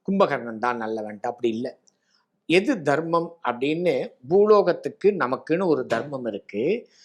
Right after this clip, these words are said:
அதற்கு மேல ஒரு விசேஷ தர்மம்னு ஒண்ணு வந்தா, விசேஷ தர்மத்தை கடைபிடிக்கணும். வீடணன் என்ன செய்யறான்? எல்லா அறிவுரைகளையும் சொல்லுகின்றான், எதையும் கேட்கல. அவன் கேட்காதப்ப ராவணன்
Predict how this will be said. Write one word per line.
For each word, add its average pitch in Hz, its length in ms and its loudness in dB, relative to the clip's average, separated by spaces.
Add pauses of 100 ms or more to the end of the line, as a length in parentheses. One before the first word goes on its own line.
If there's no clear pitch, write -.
(280)
அதற்கு 139 420 0
மேல 196 400 2
ஒரு 151 200 2
விசேஷ 220 560 4
தர்மம்னு 147 580 0
ஒண்ணு 127 140 -8
வந்தா, 120 520 -4
விசேஷ 233 500 6
தர்மத்தை 165 500 -2
கடைபிடிக்கணும். 117 640 -4 (320)
வீடணன் 220 440 6
என்ன 156 280 0
செய்யறான்? 170 320 2
எல்லா 156 400 4
அறிவுரைகளையும் 175 640 0
சொல்லுகின்றான், 156 560 0
எதையும் 208 420 2 (100)
கேட்கல. 247 360 0
அவன் - 180 -20 (480)
கேட்காதப்ப 196 920 0 (400)
ராவணன் 185 640 2